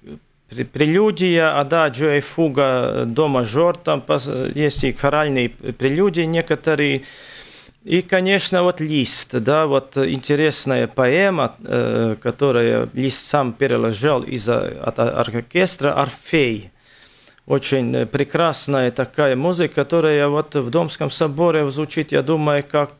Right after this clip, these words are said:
э, как симфонический оркестр. <laughs> Это полное раздумий такой и, и больш-, с большой кульми-, кульминацией. Вот такая очень чел-,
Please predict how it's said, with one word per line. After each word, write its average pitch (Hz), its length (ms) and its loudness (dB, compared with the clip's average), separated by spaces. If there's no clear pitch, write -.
э, 156 280 0
как 151 200 -6
симфонический 151 760 -2
оркестр. - 680 -2
<laughs> 208 40 2
Это 143 360 -2
полное 147 360 4
раздумий 139 760 2
такой 143 560 2
и, 131 480 0
и - 40 2
больш-, 120 240 0
с - 180 -8
большой 123 440 0
кульми-, 123 440 -2
кульминацией. 131 920 0
Вот 131 200 0
такая 123 520 0
очень 135 420 0
чел-, - 320 -6